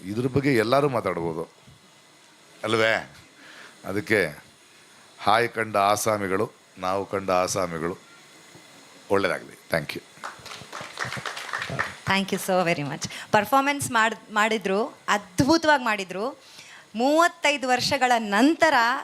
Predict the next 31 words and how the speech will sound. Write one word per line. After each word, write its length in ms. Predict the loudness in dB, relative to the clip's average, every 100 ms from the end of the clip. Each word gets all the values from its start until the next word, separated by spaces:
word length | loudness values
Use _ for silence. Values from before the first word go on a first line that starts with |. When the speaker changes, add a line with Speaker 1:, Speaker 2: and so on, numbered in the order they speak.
| -10 -20 -20 -10 0
Speaker 2:
ಅವರ 240 | 2 2 0
ಝೀಲು, 640 | 0 2 4 6 4 4 2
ಅವರ 420 | 2 2 2 2
ಎನರ್ಜಿ, 960 | 2 4 4 6 4 4 -2 -4 -2 0
ಅವರ 300 | 0 0 -6
ವಾವ್, 640 | -8 2 6 8 6 2
ವಾಯ್ಸ್ 420 | 2 4 4 0 -6
ಥ್ರೋ, 640 | 0 6 6 6 2 -2
oh 100 | 0
my 260 | -2 -2 2
God, 540 | 6 6 4 -6 -10
ನಂಗಂತೂ 600 | -8 -6 -2 -2 2 2
ಗೂಸ್ 400 | 2 2 2 4
ಬಂಪ್ಸ್ 280 | 2 2 -4
ಒಂದೊಂದು, 640 | 0 2 4 4 2 2
ಒಂದೊಂದು 300 | 0 -2 -6
ಕ್ಷಣಕ್ಕೂ 460 | -2 0 0 -2 -2
ಬರ್ತಾ 280 | -2 0
ಇತ್ತು. 360 | -2 -2 -4 -4 -8 -14 -2
It 120 | -2
was 160 | 0 0
amazing, 880 | 2 2 0 0 2 4 2 -2 -4
sir. 240 | -2 -2
Very, 540 | -2 0 4 4 4 0
very 260 | -4 -4
nice. 260 | -6 -6 -8 -16 -20 -20 -12 -8
Thank 260 | -6 -4
you 100 | -2
so 220 | 0 0
very 200 | 0 -4
much. 280 | -8 -8 -10